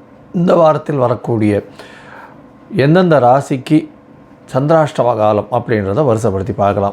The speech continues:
முதல்ல வந்து இந்த வாரத்தினுடைய கோல்சாரம் மேஷ ராசியில் செவ்வாய், ரிஷப ராசியில் சூரியன், சு-, குரு, சுக்கிரன்,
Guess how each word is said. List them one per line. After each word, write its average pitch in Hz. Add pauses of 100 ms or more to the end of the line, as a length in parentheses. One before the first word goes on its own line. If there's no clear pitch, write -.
(100)
முதல்ல 135
வந்து 160
இந்த 123
வாரத்தினுடைய 117
கோல்சாரம் 120 (420)
மேஷ 151
ராசியில் 139
செவ்வாய், 120 (600)
ரிஷப 170
ராசியில் 139
சூரியன், 170 (680)
சு-, -
குரு, 151 (400)
சுக்கிரன், 131